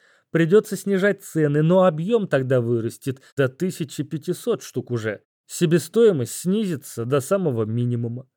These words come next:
На равнине дерево стоит гораздо дороже,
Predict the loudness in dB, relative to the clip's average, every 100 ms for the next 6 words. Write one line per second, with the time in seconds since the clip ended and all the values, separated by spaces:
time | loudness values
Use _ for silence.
0 | _ _ 4 8 8 6 0 0 0 0
1 | 2 0 0 0 0 4 4 4 0 -2
2 | -2 -2 -4 -6